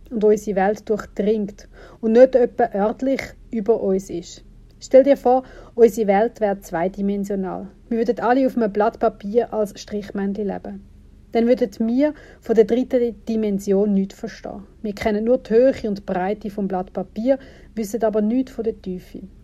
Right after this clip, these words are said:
Die gibt's aber trotzdem. Und sie umgibt das ganze Blatt Papier. Auch wenn die auf dem Blatt Papier das nicht können vollziehen können. Gleich stelle ich mir den Himmel vor.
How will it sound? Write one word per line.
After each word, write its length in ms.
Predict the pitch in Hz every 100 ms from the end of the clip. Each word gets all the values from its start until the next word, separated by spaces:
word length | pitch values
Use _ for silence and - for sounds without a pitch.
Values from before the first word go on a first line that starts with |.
| - - - - - - -
Die 40 |
gibt's 220 | 214 196
aber 180 | 185 185
trotzdem. 640 | - 202 202 - 185 180 - - -
Und 160 | - 220
sie 100 | 262
umgibt 380 | 233 202 277 -
das 100 | -
ganze 360 | 208 233 -
Blatt 320 | 226 208 208 -
Papier. 560 | 208 - 190 185 180 - - -
Auch 120 | 226
wenn 200 | 202 202
die 180 | 196 262
auf 100 | 269
dem 100 | 233
Blatt 240 | 208 208 -
Papier 460 | 190 - 220 233 226
das 200 | 214 208
nicht 260 | 190 -
können 180 | 208 208
vollziehen 580 | 202 214 208 - 175 170
können. 800 | - - - - - - - -
Gleich 260 | 208 233 - - - -
stelle 220 | - 226
ich 100 | 240
mir 120 | 240 240
den 120 | 208
Himmel 260 | 190 185
vor. 340 | 180 - 180